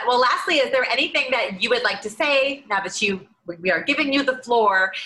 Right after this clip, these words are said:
to, uh, speak directly to the Steffi fans who are so passionate about your work, about the character that you, uh, bring to life,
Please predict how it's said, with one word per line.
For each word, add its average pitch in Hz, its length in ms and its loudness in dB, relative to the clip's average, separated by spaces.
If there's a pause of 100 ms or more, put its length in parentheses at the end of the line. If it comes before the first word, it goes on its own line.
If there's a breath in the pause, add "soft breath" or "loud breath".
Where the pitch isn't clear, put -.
(260 loud breath)
to, 214 400 2
uh, 175 160 2
speak 339 320 -2
directly 208 580 0
to 196 220 0
the 170 80 -4
Steffi 175 420 -6
fans 160 460 -2
who 185 100 -4
are 180 140 2
so 220 560 0 (400 loud breath)
passionate 190 580 -2
about 151 400 0
your 156 220 0
work, 214 380 2
about 160 200 0
the 156 60 -8
character 180 540 0
that 165 180 -2
you, 160 260 0
uh, 147 200 2
bring 170 180 -4
to 175 120 -6
life, 180 280 0